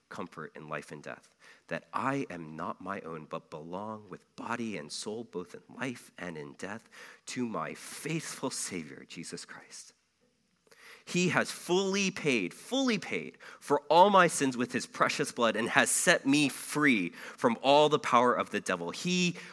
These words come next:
also preserves me in such a way that without the will of my heavenly Father, not a hair can fall from my head. Indeed, all things must work together for my salvation. Therefore,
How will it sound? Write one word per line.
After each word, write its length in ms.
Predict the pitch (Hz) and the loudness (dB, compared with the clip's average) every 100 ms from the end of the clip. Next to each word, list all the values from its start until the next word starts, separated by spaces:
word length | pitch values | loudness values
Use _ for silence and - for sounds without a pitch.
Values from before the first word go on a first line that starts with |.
| - - | -16 0
also 720 | 156 180 180 - 123 85 87 | 4 4 4 4 4 4 -2
preserves 680 | 113 - 120 113 160 156 - | -4 2 2 2 2 2 2
me 160 | 120 101 | 0 0
in 80 | - | -2
such 320 | 170 156 147 | 0 0 2
a 40 | |
way 140 | 127 117 | 4 4
that 220 | 107 90 | 4 2
without 420 | 107 - 143 - | -2 0 -2 0
the 80 | 131 | -2
will 300 | 120 143 135 | 2 4 4
of 80 | 113 | 4
my 180 | 131 | 4
heavenly 380 | 127 131 143 127 | 4 0 -2 -4
Father, 320 | - 104 98 | 0 0 0
not 260 | 101 104 90 | 0 2 2
a 60 | 80 | 0
hair 340 | - 131 143 | -4 -4 -4
can 160 | - 87 | -6 -12
fall 340 | - 127 131 | -8 -6 -6
from 200 | - 92 | -6 -6
my 220 | 95 113 | -4 -6
head. 300 | - 92 - - - - - | -6 -10 -12 -18 -18 -12 -6
Indeed, 500 | 104 - 113 87 - - | -6 -2 -2 -2 -6 -4
all 260 | 107 117 | -2 -2
things 680 | - 117 90 - - - - _ - - _ | -4 -6 -6 -6 -16 -16 -18 _ -20 -20 _
must 260 | 85 78 - | -6 -6 -2
work 180 | 95 - | -4 -4
together 320 | 73 80 78 | -6 -6 -8
for 160 | - 82 | -8 -6
my 160 | 78 | -6
salvation. 720 | - 78 73 76 - 92 82 | -6 -6 -8 -8 -8 -8 -4
Therefore, 640 | 117 156 160 - 92 - | 0 2 2 -2 -6 -6